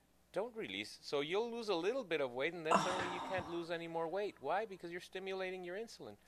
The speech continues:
So the idea behind intermittent fasting or time-restricted eating, and I probably mentioned, uh, I don't know if I mentioned it in, in, in your program, but time-restricted meat eating would be as simple as skip a,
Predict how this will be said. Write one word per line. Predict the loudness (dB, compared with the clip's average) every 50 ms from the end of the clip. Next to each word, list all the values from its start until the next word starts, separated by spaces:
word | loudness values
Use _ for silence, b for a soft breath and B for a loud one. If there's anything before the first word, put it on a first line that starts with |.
| b b b b b b b b b
So | -6 2 8 10 10 10 8 6 0 -16 -20 _ -4
the | 2 8 8 8
idea | 8 8 4 -2 0 6 6 6 6
behind | 6 0 -8 -8 -8 -4 -2 0 0 2 2 0 0
intermittent | 0 -4 -6 -6 -8 -6 -4 -4 -6 -6 -8 -10
fasting | -2 4 6 8 8 8 6 2 -6 -4 -4 -4 -4 -6 -10 -16 -20 -20 -20 -18 -6 -2
or | 0 4 6 8 8 8 6 4 -4 -20 -20 -20 -20 -20 -18 -12
time-restricted | -8 0 2 4 4 4 4 0 -2 -4 -4 -6 -4 0 0 0 0 0 -6 -6 -6 -6 -12 -10
eating, | -8 -6 -2 -2 -2 -4 -6 -12 -14 _ -6
and | -6 -6 -6 -6 -12 -20 -20 -20 -20 -20 -20 -14 -6
I | -6 -6 -4
probably | -2 2 4 4 4 4 2 -4
mentioned, | -2 -2 -2 -2 -2 -4 -6 -6 -6 -8 -10 -14 -16 -16 -10 -4
uh, | -2 0 0 0 -2
I | -4 -6
don't | -4
know | -6 -8 -10 -12 -14
if | -10 -8
I | -8 -6
mentioned | -6 -8 -8 -8 -8 -8 -10
it | -12 -14 -16 -18 -20 -20 -16 -16
in, | -16
in, | -16 -14 -14 -12
in | -10
your | -10 -10 -10
program, | -8 -8 -8 -8 -6 -4 -4 -4 -6 -6 -14 -20 -20 -20 -20 -16 -4 4
but | 4 4 4 4
time-restricted | -2 -2 -2 -2 -4 -8 -2 -2 -2 -2 -2 -8 -10 -10 -14 -10
meat | -8 -8 -8 -8 -10 -14 -20 -20 -18 -12
eating | -10 -8 -6 -6 -6 -4 -6
would | -6 -6 -6
be | -8 -8
as | -8 -6
simple | -4 -4 -4 -4 -2 -2 -2 -2
as | -2 -4
skip | -8 -12 -12 -4 -2 -2 0 2 2
a, | 2 2